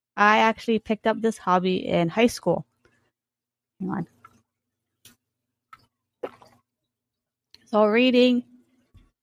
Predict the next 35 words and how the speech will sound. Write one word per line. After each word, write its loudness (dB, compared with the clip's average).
reading 0
is 0
another -2
hobby -2
that -2
I -2
picked -8
up -6
in 0
high -2
school. -2
And 0
I -4
think -6
it -2
was -4
either -2
the -4
ninth, -4
ninth -2
or -2
tenth -4
grade, -4
I -2
started -2
reading. -4
And 2
the -2
real -2
reason 0
why 4
I 2
got 2
into -6
reading 0